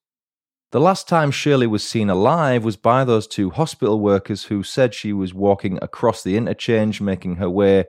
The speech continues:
as far as they could tell, to the toilets. Remember earlier when I said Shirley had a weak bladder? Visiting the toilet regularly was the outcome of that condition. Shirley never made the next bus.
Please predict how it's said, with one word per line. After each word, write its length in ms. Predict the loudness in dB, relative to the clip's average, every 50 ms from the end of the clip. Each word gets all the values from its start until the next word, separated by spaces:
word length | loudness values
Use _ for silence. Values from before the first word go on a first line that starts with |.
| _ _ _ _
as 120 | -16 -16
far 220 | -4 0 2 2 2
as 100 | 2 -2
they 80 | -6
could 200 | -10 -12 -16 -16
tell, 480 | _ 0 2 4 4 4 4 2 -2 _ _ _
to 100 | -16 -12
the 100 | -12 -12
toilets. 680 | -10 0 2 4 4 4 2 0 -2 -6 -16 -18 -18 _ _ _ _ _ _ _ _ _ _ _ _ _
Remember 320 | -6 -4 -2 0 0 0 0
earlier 340 | 2 2 4 4 4 4 4
when 140 | 2 2 0
I 60 | 0
said 200 | -2 -2 -4 -4
Shirley 360 | -4 -4 0 0 2 2 2
had 160 | 0 0 -2
a 40 | -2
weak 280 | -4 -4 -6 -6 -6 -2
bladder? 400 | 0 0 2 2 2 -2 -2 -6 _ _ _ _ _ _ _ _ _ _ _ _ -4
Visiting 320 | -2 -2 0 -2 -2 -4
the 60 | -4
toilet 420 | -6 -2 2 4 4 4 4 2 2
regularly 640 | 2 2 2 2 -2 -2 -2 0 0 0 -2 -4 -6
was 140 | -10 -8 -6
the 160 | -6 -4 -2
outcome 480 | 0 0 0 0 -2 -4 -4 -4 -4 -4
of 100 | -6 -4
that 200 | -4 -4 -6 _
condition. 560 | -12 -12 -8 -4 -4 -4 -4 -2 -4 -6 -6 -8 _ _ _ _ _ _ _ _ _ _ _ _ _ _
Shirley 540 | -18 -8 -2 0 2 4 4 4 4 2 0
never 400 | -2 -2 0 0 0 0 -2 -2
made 260 | 0 0 -2 -2 -2
the 80 | -2
next 300 | -4 -4 -4 -6 -10 -20 _ _
bus. 440 | 2 2 2 2 -4 -14 -16 -18